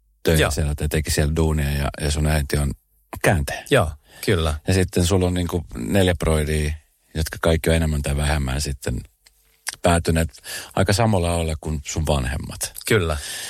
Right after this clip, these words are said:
Speaker 1: Niin tota, miten, miten tota, miten sä nyt esimerkiksi tällä hetkellä,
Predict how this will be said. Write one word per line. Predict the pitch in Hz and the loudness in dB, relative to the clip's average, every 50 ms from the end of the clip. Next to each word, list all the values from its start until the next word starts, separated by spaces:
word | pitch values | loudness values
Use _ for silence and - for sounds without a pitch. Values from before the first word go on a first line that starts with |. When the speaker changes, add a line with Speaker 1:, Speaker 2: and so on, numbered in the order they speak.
| - - - - - _ | -12 -14 -14 -18 -6 _
Speaker 1:
Niin | - 95 90 | 0 2 4
tota, | 85 92 90 85 - 98 95 90 - - _ _ _ _ _ _ _ _ _ _ _ _ _ - | 4 2 2 2 2 2 2 2 2 -2 _ _ _ _ _ _ _ _ _ _ _ _ _ -2
miten, | 139 147 208 202 185 - - | 0 2 2 2 0 0 -2
miten | 160 185 - 220 196 | -2 0 0 -2 -2
tota, | 175 - 139 - - 131 117 110 101 - - _ _ _ _ _ _ _ _ _ - | 0 0 -2 0 2 2 2 2 2 -2 -8 _ _ _ _ _ _ _ _ _ -2
miten | - 170 - 208 | 0 2 2 2
sä | - 175 | 2 2
nyt | 160 151 - - | 0 0 0 -2
esimerkiksi | 135 135 131 117 - | 0 0 0 0 0
tällä | - 139 127 113 92 | 2 2 4 4 2
hetkellä, | 90 87 82 - - 85 85 82 80 | 0 -2 -4 -4 -2 -2 0 0 -2